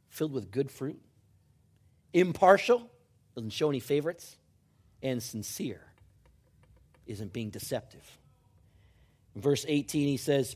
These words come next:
"Peacemakers who sow in peace will reap a harvest of righteousness." The Greek word translated teachers here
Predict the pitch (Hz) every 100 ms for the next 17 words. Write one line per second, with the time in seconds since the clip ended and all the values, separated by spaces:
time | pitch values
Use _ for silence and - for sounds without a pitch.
0 | - 214 202 - 170 151 143 131 147 123
1 | - 180 170 175 180 180 - - _ _
2 | - 151 123 127 175 110 - - - -
3 | - _ _ _ _ _ _ _ _ _
4 | _ _ 127 123 98 104 143 107 - 107
5 | 98 - 127 123 117 - - 104 90 92
6 | 87 - - - - - - - - -
7 | - _ _ - - _ _ _ - -
8 | _ 156 - 277 - 196 190 180 147 -
9 | 180 165 160 151 135 107 - 214 180 -
10 | 117 92 - 104 90 80